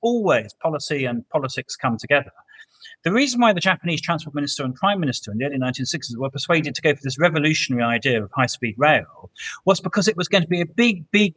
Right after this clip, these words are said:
new, shiny thing that could be opened for the Tokyo Olympics in nineteen sixty-four and could get massive numbers of people in and out. And that was the imperative that led them to go with the idea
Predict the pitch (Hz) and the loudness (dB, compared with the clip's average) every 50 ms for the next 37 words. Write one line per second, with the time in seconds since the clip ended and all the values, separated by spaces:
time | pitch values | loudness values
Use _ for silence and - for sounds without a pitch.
0 | - 131 147 175 190 185 170 - - - 196 185 180 170 160 156 143 - - 208 | -4 0 0 2 2 2 0 0 2 2 2 2 4 4 2 2 0 2 2 2
1 | 196 156 107 - - _ _ _ _ _ _ _ _ _ - 165 160 - - - | 4 2 0 -2 -6 _ _ _ _ _ _ _ _ _ 0 0 0 0 -2 2
2 | 165 175 190 185 180 - 170 170 151 - - 202 190 180 165 165 160 - 202 190 | 4 4 4 4 2 0 0 -2 0 2 2 2 2 2 0 -2 2 4 2 2
3 | 185 - - 180 175 175 175 175 180 190 220 233 - - 131 131 _ - - - | 2 2 2 2 2 2 2 2 2 4 4 2 0 -2 -10 -10 _ -6 -4 -2
4 | 156 160 170 170 - 175 175 - - 175 - - 196 180 - 247 269 285 247 170 | 0 0 0 -2 -2 -2 -4 -2 -4 -6 -6 -6 -6 -4 -2 0 2 2 0 0
5 | - - _ _ _ _ _ _ _ _ _ _ _ _ - - 175 185 185 175 | -4 -8 _ _ _ _ _ _ _ _ _ _ _ _ -4 2 4 4 4 4
6 | - - 180 - 190 190 196 - 165 190 233 247 226 - - 220 190 175 185 185 | 0 -4 0 4 4 4 4 2 2 4 6 6 6 4 0 0 0 2 2 2
7 | 185 180 175 165 165 160 185 185 175 165 - 151 131 135 135 - 175 180 180 180 | 2 2 -4 -6 -6 -4 -2 -4 -4 -4 -4 -6 -6 -4 -4 -2 0 0 0 2
8 | 185 214 247 233 156 101 87 - - - - - - - - _ _ - _ - | 2 2 2 0 -2 -4 -8 -16 -18 -20 -18 -20 -20 -20 -20 _ _ -12 _ 0
9 | 180 190 175 - 233 247 262 247 - - 240 220 - 185 170 170 165 156 - - | 0 0 2 4 4 4 4 4 -2 -6 -6 -6 -4 -2 -2 -2 -4 -4 -2 0
10 | 240 269 285 277 240 - - - 110 87 78 - 117 - _ - - _ _ - | 2 2 2 2 0 -2 -4 -8 -8 -10 -12 -18 -20 -20 _ -20 -20 _ _ -4
11 | 185 - 190 208 220 208 185 185 190 165 - - - - 202 220 226 208 175 135 | -4 0 4 2 2 2 2 -4 -4 -4 -4 -4 2 4 4 4 4 2 -2 -2
12 | 127 117 107 104 101 101 - - 90 85 - 92 | -2 -4 -4 -4 -6 -8 -10 -14 -20 -18 -16 -14